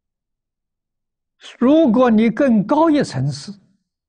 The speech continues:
你把见思烦恼灭了，尘沙烦恼灭了，无明烦恼灭了，那恭喜你，你成佛了。那这是大乘，这不是小乘。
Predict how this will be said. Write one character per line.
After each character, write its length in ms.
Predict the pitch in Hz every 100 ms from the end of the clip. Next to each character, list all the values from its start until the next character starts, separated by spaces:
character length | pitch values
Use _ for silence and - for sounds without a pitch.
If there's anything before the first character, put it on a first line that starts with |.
| _ _ _ _ _ _ _ _ _ _ _ -
你 180 | 180 190
把 220 | 160 151
见 280 | - 233 180
思 220 | - 156
烦 260 | - 131
恼 160 | 131 120
灭 220 | 127 131
了， 220 | - - _ _ _ _ _ _
尘 240 | - 185 240
沙 260 | - 180
烦 300 | 165 143 147
恼 160 | 135 127
灭 240 | 139 139
了， 160 | 117 107 _ _
无 240 | 131 120 214
明 260 | 175 143
烦 240 | 135 131 127
恼 200 | 113 117
灭 200 | 123 120
了， 240 | 104 - _ _ _
那 160 | - 139
恭 200 | - 135
喜 160 | 123 135
你， 240 | 110 104 - -
你 60 | 131
成 220 | - 127
佛 240 | 120 - -
了。 220 | - - - - _ _ _ _ _ _ _ _ _ _ _ _ _ _ _ _ _ _ -
那 80 |
这 140 | 143 147
是 120 | 123
大 220 | 120 127
乘， 180 | - 101 95
这 100 | 139
不 160 | - 113
是 140 | -
小 120 | - -
乘。 180 | _